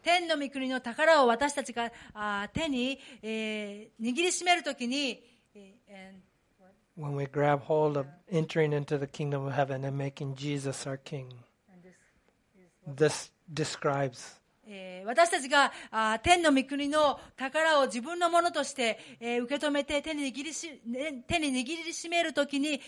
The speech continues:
Speaker 1: この詩編に書かれていることが起こります。
Speaker 2: Says, "The Lord is my shepherd. I have all that I need. He lets me rest in green meadows. He leads me beside peaceful streams."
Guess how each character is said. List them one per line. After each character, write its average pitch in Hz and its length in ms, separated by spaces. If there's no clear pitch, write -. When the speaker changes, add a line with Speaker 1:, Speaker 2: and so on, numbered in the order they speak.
Speaker 1:
こ 277 120
の 269 100
詩 285 160
編 285 160
に 233 80
書 220 120
か 254 100
れ 240 80
て 240 80
い - 20
る 214 60
こ 208 100
と 220 140
が 196 100
起 185 80
こ 214 80
り 202 100
ま 196 140
す。 - 240
Speaker 2:
Says, 151 160
"The 165 60
Lord 196 520
is 175 160
my 156 160
shepherd. 151 540
I 147 160
have 156 300
all 190 440
that 202 80
I 202 140
need. 180 520
He 165 80
lets 165 260
me 160 120
rest 175 500
in 202 140
green 196 320
meadows. 196 480
He 170 100
leads 180 420
me 190 160
beside 180 840
peaceful 185 460
streams." 143 960